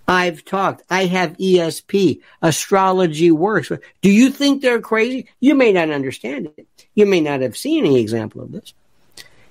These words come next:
Do you think acupuncture is crazy when thousands of people? So when you hear people en masse across the board say something is true. I have a friend of mine who right now is looking at homeopathy and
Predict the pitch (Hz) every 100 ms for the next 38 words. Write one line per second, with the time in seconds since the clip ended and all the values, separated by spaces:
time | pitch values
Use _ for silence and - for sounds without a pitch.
0 | - 220 240 247 - 196 202 - 254 247
1 | 262 - 262 269 233 254 262 254 277 277
2 | 220 180 - 214 214 220 240 233 240 240
3 | 240 233 254 - - 233 226 240 262 330
4 | 302 285 262 165 170 - _ _ _ _
5 | _ _ _ _ - 294 233 156 127 _
6 | _ _ _ - 208 233 247 269 269 269
7 | 277 226 - - - - - - 175 -
8 | 202 240 240 - 233 226 247 208 123 _
9 | _ _ - - - 262 294 - 196 147
10 | 156 151 139 - 214 151 - _ _ _
11 | _ _ _ _ _ _ _ - - -
12 | - - - - - 190 190 - 202 196
13 | 180 175 170 170 165 165 165 156 160 175
14 | 170 160 156 131 160 170 196 214 214 123
15 | 123 107 101 95 98